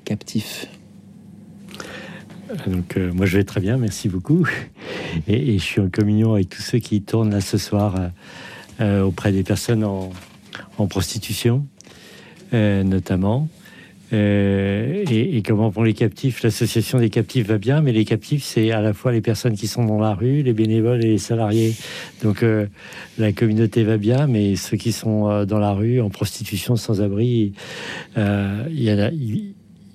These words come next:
Speaker 2: ils souffrent. Et puis, il y a ça, et puis ils vont bien aussi, quoi. Il y a
Speaker 1: Mhm.
Speaker 2: les, hier, j'en ai croisé plusieurs et dans, dans ma tournée rue, et, et la bu-, bonne humeur était là chez beaucoup.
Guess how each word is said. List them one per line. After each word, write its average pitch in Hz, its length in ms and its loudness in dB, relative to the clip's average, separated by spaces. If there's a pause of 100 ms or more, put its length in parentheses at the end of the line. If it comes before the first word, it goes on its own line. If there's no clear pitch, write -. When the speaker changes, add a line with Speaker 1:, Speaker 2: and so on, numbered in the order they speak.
Speaker 2:
ils 107 80 0
souffrent. - 460 -2 (180)
Et 107 60 0
puis, 95 160 -6
il - 20 0
y 101 40 2
a 95 60 0
ça, 113 180 -2
et 104 160 0
puis - 180 -4
ils 95 60 2
vont 101 120 2
bien 120 200 4
aussi, 135 280 0
quoi. 101 160 -2
Il 98 60 -2
y 98 60 -4
a 98 40 -8
Speaker 1:
Mhm. 101 400 -14 (320)
Speaker 2:
les, 101 380 0 (460)
hier, 110 360 2
j'en 98 340 0
ai 98 220 2
croisé 101 360 0
plusieurs 101 500 0
et 98 240 -4 (640)
dans, 104 160 0
dans 95 200 0
ma 98 120 2
tournée 101 320 0
rue, 113 260 2
et, 113 1000 0
et 110 60 2
la 101 120 2
bu-, 101 180 2
bonne 110 280 2
humeur 117 300 4
était 107 220 0
là 110 140 0
chez - 180 -6
beaucoup. 107 380 0